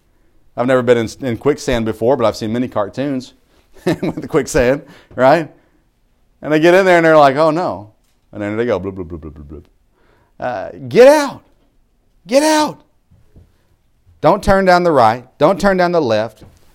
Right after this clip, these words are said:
Stay straight on. Remove your feet from evil. Do right. It's a simple, <laughs> it's a simple application today. Do right. The heart of a father is, "I want you to do right. I want you to be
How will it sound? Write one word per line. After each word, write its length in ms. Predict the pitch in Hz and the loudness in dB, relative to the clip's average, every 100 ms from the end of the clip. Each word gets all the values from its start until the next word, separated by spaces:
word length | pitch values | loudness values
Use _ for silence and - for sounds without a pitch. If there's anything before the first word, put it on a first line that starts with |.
| _ | _
Stay 320 | - - 180 | -6 2 4
straight 380 | 214 - 202 202 | 2 2 2 4
on. 520 | 143 117 107 113 139 _ _ _ _ _ _ | 4 4 0 -2 -6 _ _ _ _ _ _
Remove 300 | 113 123 143 | -4 -2 -2
your 100 | 143 | -2
feet 240 | 139 135 | -6 -10
from 200 | 98 123 | -10 -10
evil. 460 | 95 85 87 82 - _ _ 110 107 | -10 -12 -16 -20 -20 _ _ -18 -4
Do 220 | 135 147 | 0 2
right. 440 | 123 101 92 - - - _ _ | 2 0 -4 -14 -14 -14 _ _
It's 200 | 147 143 | -6 -4
a 60 | 147 | -4
simple, 680 | - 170 165 135 117 117 _ | -2 -4 0 0 0 -6 _
<laughs> 120 | _ - | _ -12
it's 680 | 113 - - _ _ - | -8 -8 -10 _ _ -12
a 80 | 139 | -8
simple 520 | - 151 139 131 110 - - - | -2 -2 0 -2 -2 -6 -20 -4
application 720 | 113 135 131 131 139 135 107 | -2 -2 -2 -2 -2 -4 -10
today. 260 | 101 95 92 | -8 -6 -6
Do 140 | 113 | -6
right. 300 | 123 117 90 _ _ _ _ _ _ _ _ _ _ _ _ _ _ _ _ | -4 -6 -8 _ _ _ _ _ _ _ _ _ _ _ _ _ _ _ _
The 100 | 123 | -4
heart 280 | 131 160 196 | 2 6 6
of 100 | 190 | 6
a 60 | 160 | 0
father 560 | - 165 180 180 151 | 2 4 4 4 2
is, 360 | 135 135 135 131 | 2 2 2 0
"I 160 | 131 139 | 0 2
want 380 | 143 160 156 | 4 2 0
you 80 | 151 | -6
to 80 | 139 | -6
do 180 | 131 135 | -4 -2
right. 340 | 127 117 117 _ - | -2 -2 -6 _ -6
I 100 | 117 | -4
want 260 | 120 131 135 | -2 -4 -8
you 80 | |
to 60 | 131 | -10
be 260 | 117 123 | -8 -8